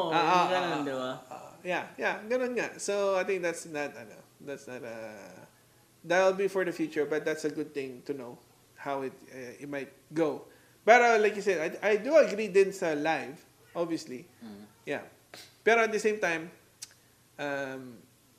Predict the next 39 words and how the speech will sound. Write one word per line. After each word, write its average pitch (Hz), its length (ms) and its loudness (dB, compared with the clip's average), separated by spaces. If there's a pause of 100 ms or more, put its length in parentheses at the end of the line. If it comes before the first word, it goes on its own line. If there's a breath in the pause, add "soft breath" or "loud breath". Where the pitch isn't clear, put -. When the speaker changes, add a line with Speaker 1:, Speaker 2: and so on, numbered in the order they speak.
(920)
Speaker 1:
yung, 214 360 4
y-, 208 280 -4
yung 196 80 -2
sinabi 196 320 2
ko 175 60 -2
din, 165 120 -2
kasi 170 240 -6
gusto 175 220 -4
ko 180 80 -2
din 170 240 -8
yung 139 80 -12
idea 170 320 -4
mo 151 320 -4
na 143 480 -6
Speaker 2:
Saan, 110 320 -12
saan? - 140 -16
Speaker 1:
yung 160 180 0
back, 160 400 -2
ano 160 100 -10
yun? 202 140 -6 (1300 soft breath)
Behind 175 240 0
the 165 80 -4
scenes. - 480 -6 (1200 soft breath)
Speaker 2:
Oh, 202 80 2
yeah, 269 140 6
we, 311 160 -2
we 294 160 -6
can 269 100 -2
do 147 160 2
Speaker 1:
Oo, 139 60 2
Speaker 2:
that, 156 100 2
we 160 80 2
can 147 160 2
Speaker 1:
oo, 147 80 -2
Speaker 2:
do - 80 -6
that. 123 140 -10 (100)
Speaker 1:
oo. 127 260 -14 (300)
Speaker 2:
Dahil 233 320 2
pwede, 233 220 -2